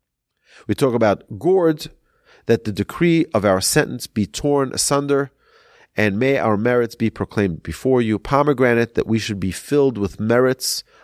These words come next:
like the seeds of a pomegranate. Fish, that we should be fruitful and multiply. The head of a sheep or a fish, that we should be like the head and not a tail. We don't sleep on Rosh Hashanah either because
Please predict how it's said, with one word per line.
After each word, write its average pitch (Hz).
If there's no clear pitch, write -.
like 90
the -
seeds 113
of 98
a -
pomegranate. 107
Fish, -
that 90
we 92
should 92
be 95
fruitful 95
and 92
multiply. 104
The 107
head 143
of 139
a 117
sheep 196
or 170
a 147
fish, 139
that 107
we 113
should -
be 117
like 110
the 104
head 139
and 117
not 98
a 82
tail. 123
We 117
don't 127
sleep 156
on 113
Rosh 113
Hashanah 113
either 147
because 113